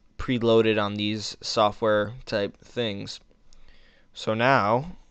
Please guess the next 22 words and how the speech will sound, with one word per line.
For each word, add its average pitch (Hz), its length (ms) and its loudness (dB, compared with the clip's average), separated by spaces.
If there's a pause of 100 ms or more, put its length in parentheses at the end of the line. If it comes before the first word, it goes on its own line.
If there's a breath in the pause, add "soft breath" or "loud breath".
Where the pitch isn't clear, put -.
(120)
if - 360 -12
I - 100 -8
close 71 380 -8
that, 87 340 -4 (1900)
boom, 120 340 4
there 123 160 2
it 143 60 4
is. - 280 0 (460)
I 82 120 -8
can 104 120 -12
put 110 180 -2
it 110 40 -2
in 107 80 -6
the 101 60 -6
corner. 101 360 -6
I 98 80 -8
can - 120 -16
put 110 140 2
a 104 40 0
video 101 360 0
behind 101 380 -6
it. 104 120 -6